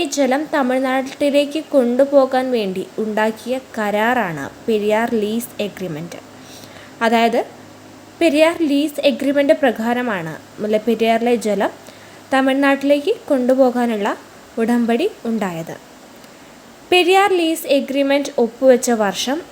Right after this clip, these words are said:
ആയിരത്തി എണ്ണൂറ്റി എൺപത്തി ആറ് ഒക്ടോബർ ഇരുപത്തിയൊമ്പതാണ്. ഇതുപ്രകാരം തൊള്ളായിരത്തി തൊണ്ണൂറ്റി ഒമ്പത് വർഷത്തേക്കാണ്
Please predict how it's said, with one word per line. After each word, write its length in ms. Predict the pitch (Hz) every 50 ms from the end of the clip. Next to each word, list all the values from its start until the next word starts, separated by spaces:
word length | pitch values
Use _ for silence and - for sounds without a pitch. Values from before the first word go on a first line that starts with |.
| - - 254
ആയിരത്തി 520 | 233 233 240 240 247 247 247 247 - 311
എണ്ണൂറ്റി 460 | 302 277 254 254 247 240 247 247 294
എൺപത്തി 480 | 277 269 240 233 226 214 240 240 - 277
ആറ് 240 | 262 226 196 190 185 -
ഒക്ടോബർ 440 | 208 208 - - 254 233 220 226 262 - -
ഇരുപത്തിയൊമ്പതാണ്. 1000 | 240 233 208 214 214 240 220 - - 247 196 175 160 160 160 156 147 143 135 - - - - - - - - - - - - - - - - - - - - - - - - - - -
ഇതുപ്രകാരം 640 | 330 359 381 - 381 370 320 330 320 311 311 349 453 - - -
തൊള്ളായിരത്തി 640 | 349 320 294 294 294 285 302 311 320 320 - 381
തൊണ്ണൂറ്റി 420 | 370 - 339 294 294 285 285 285 320 -
ഒമ്പത് 400 | 254 233 233 240 262 262 277 311 294 -
വർഷത്തേക്കാണ് 840 | 247 262 233 226 - 247 226 - 254 254 240 247 226 175 165 165 165